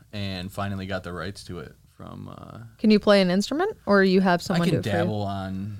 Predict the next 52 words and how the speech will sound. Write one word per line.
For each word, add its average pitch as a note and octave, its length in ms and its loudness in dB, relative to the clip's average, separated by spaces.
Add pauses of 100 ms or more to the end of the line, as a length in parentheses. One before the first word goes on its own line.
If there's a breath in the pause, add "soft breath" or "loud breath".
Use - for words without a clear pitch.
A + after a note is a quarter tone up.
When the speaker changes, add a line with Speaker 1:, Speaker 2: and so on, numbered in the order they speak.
(120)
Speaker 1:
on G2 380 -6
different G2+ 360 -8
instruments. F#2+ 640 -10
Um, F#2 500 -8
nothing, G2+ 300 -6
like, D2 200 -12
crazy. C#2+ 500 -14
I D#2+ 60 -14
can't, - 240 -18
like, B1+ 200 -20
play C#2 200 -18
a - 40 -20
full - 220 -18
song D2 320 -18
or E2+ 60 -18
anything. E2+ 440 -18
Just, - 200 -18
like, - 140 -20 (200)
fuck - 160 -20
around. - 120 -16
Speaker 2:
So G#3+ 100 2
someone F#3+ 340 4
just F3+ 140 0
did F#3 100 6
it E3 80 4
for F3 180 0
you, E3+ 200 2
or F3+ 80 2
you E3 140 -2
created, B2 180 0
Speaker 1:
Yeah, C#3 160 4
so C#3+ 160 0
Speaker 2:
like A#2+ 100 2
Speaker 1:
actually, B2+ 560 -2
it's G#2+ 320 -6
all A#2+ 160 0
about A2 320 -2
me G#2+ 160 -2
coming G#2 320 -4
from F#2+ 220 -6
Michigan F#2+ 520 -8
and F2 160 -8
going F#2+ 200 -8
to F#2 60 -8
California F#2+ 520 -6
to F#2 80 -10
do F2+ 160 -10
porn, F#2 400 -8
and, F2 140 -8
like, F2 240 -12
my F#2+ 100 -6
mom, F#2 300 -8